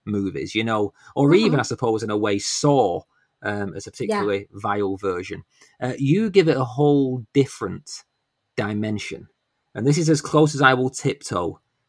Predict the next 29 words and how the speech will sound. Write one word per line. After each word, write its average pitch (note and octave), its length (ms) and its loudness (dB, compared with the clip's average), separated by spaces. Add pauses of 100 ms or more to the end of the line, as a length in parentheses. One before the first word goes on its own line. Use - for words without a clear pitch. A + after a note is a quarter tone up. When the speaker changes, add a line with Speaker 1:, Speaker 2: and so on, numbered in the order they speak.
Speaker 1:
to A2 120 -4
the, G2 400 -2 (280)
the G#2+ 120 -2
mystery G#2 640 -4 (420)
at B2 60 -8
the A2+ 80 -6
center F#2+ 340 -2
of - 120 -8
this. - 440 -14 (880)
But E3 180 2
you D#3+ 80 10
Speaker 2:
Uh-huh. C#3+ 140 8
Speaker 1:
have F#3 160 4
this E3 180 6
maze-like C#3+ 1080 4
layout A2 760 -4 (280)
of F#2+ 140 -14
the G2 80 -8
park, F2+ 560 -6 (340)
and C3 120 -2
it's C3+ 140 -4
a C#3 40 0
system C#3 540 -2
that A2 160 -6
keeps - 260 -6
the A2+ 100 -6
game C#3+ 340 0
players C#3 320 0
confused, B2 1080 -6